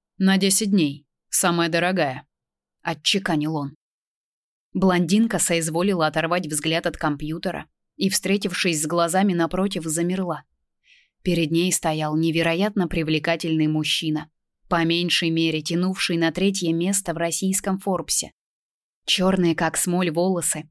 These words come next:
переходили в небрежную, но ухоженную щетину на острых скулах и волевом подбородке. Из-под веера густых,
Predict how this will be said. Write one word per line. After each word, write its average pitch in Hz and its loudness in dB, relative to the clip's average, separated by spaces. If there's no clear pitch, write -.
переходили 185 2
в 160 -4
небрежную, 165 0
но 165 2
ухоженную 196 4
щетину 208 -2
на 151 0
острых 151 -6
скулах - -6
и 190 2
волевом 170 2
подбородке. 160 -4
Из-под 170 0
веера 165 0
густых, 156 -6